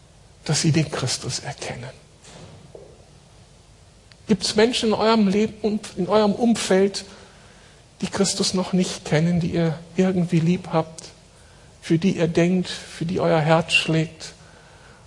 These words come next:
aber die sich bisher verweigern, voller Zweifel, voller Skepsis, vielleicht noch Ärger, sich abwenden von ihm?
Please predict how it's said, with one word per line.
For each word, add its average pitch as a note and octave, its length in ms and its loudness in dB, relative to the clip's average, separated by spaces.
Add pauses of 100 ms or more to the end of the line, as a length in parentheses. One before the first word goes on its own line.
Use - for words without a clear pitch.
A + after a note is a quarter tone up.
(140)
aber E3 180 2
die F3 100 4
sich E3+ 200 0
bisher F3 320 0
verweigern, E3 920 0 (540)
voller E3 280 2
Zweifel, D#3+ 520 2
voller D3 260 -2
Skepsis, - 920 -2
vielleicht E3+ 300 -4
noch D3+ 240 -6
Ärger, E3 480 4 (960)
sich - 360 -4
abwenden D3+ 580 2
von D#3 280 -4
ihm? D#3 400 0